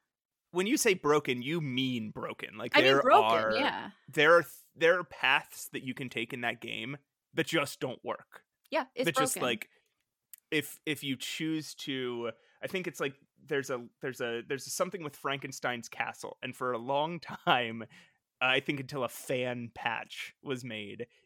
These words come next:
Speaker 1: if you chose the smart route, like, the brains rather than brawn route to get through this Frankenstein's castle puzzle, th-, things just didn't happen.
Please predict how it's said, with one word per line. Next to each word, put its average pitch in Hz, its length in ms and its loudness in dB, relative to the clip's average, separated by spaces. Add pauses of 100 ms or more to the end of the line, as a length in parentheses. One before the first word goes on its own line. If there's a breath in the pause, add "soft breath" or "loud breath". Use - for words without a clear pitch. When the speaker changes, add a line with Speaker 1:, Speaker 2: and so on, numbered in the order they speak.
Speaker 1:
if 147 120 -4
you 160 100 0
chose 139 560 0
the 120 240 -6
smart 151 580 2
route, 120 320 4
like, 143 180 6
the 147 80 2
brains 147 540 2
rather 143 360 4
than 139 220 0
brawn 135 580 4 (240 loud breath)
route 113 340 2 (120)
to 147 80 0
get 131 260 2
through 135 240 -4
this - 500 -2 (160)
Frankenstein's 135 800 -2
castle 139 400 4
puzzle, 110 600 -2 (2000 soft breath)
th-, 135 200 -14 (140)
things 208 440 -2
just - 240 -6
didn't 160 240 -2
happen. - 460 2